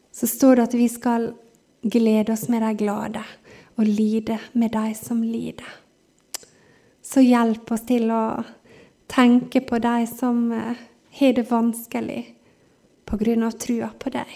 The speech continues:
og at vi stadig har deg i våre tanker og våre bønner. Jesus, vi ber, ber ikke om at de skal ha det komfortabelt,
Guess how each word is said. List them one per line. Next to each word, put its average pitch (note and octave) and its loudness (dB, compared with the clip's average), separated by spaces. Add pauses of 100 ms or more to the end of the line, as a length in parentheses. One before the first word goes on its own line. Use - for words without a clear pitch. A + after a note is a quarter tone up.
(1040)
og G#3+ -6
at - -12
vi A#3+ 0
stadig A#3 0
har A3+ -2
deg A3 -2
i G#3+ -6
våre A3 -4
tanker G#3+ -6
og A#3 -4
våre A#3 -2
bønner. A#3 -6 (1900)
Jesus, A#3+ 0
vi A#3+ 4
ber, A#3 4 (1300)
ber B3 4
ikke A3+ -4
om A#3 6
at - -4 (360)
de A#3 2
skal A3+ 0
ha A3+ 0
det A3 0
komfortabelt, A3+ -6